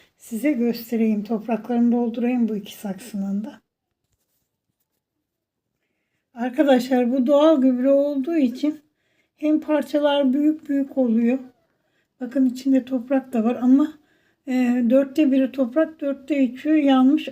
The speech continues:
ahır gübresi gibi düşünün. Çünkü toprak az, gübre çok. Bu ot çimlerini, artıklarını temizleyeceğim şimdi. Böyle. Biraz daha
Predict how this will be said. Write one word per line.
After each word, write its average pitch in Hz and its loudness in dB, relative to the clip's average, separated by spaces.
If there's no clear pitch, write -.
ahır 262 2
gübresi 214 -2
gibi 214 -2
düşünün. 240 0
Çünkü 254 -6
toprak 269 -4
az, 240 -4
gübre 254 -2
çok. 254 -8
Bu 285 -6
ot 330 -2
çimlerini, 254 2
artıklarını 254 -2
temizleyeceğim 233 0
şimdi. 240 0
Böyle. 240 -4
Biraz 269 -2
daha 269 0